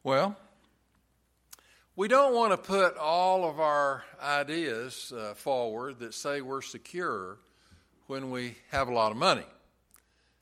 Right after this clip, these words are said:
because we're not. Some people, when they have a lot of money, they are a person that moves away from God, saying as they go, "You know, I've kinda got everything in my hand.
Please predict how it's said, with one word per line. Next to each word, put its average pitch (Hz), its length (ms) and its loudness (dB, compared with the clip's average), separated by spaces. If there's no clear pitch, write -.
because 110 340 -6
we're 123 160 -6
not. 107 380 -6
Some 302 380 4
people, 135 500 2
when 139 220 0
they 117 100 0
have 127 240 0
a 113 60 -6
lot 104 240 2
of 92 40 -10
money, 98 380 -8
they 143 500 0
are 135 260 0
a 123 40 -6
person 165 540 -2
that 135 140 -12
moves 147 480 -6
away 160 380 -2
from 135 340 -10
God, 107 460 -4
saying 147 420 -8
as 135 160 -12
they 135 120 -6
go, 107 360 -8
"You 202 240 -12
know, 208 280 -8
I've - 160 -16
kinda 175 280 -2
got 156 200 6
everything 165 680 0
in 160 160 -10
my 185 140 0
hand. 233 500 0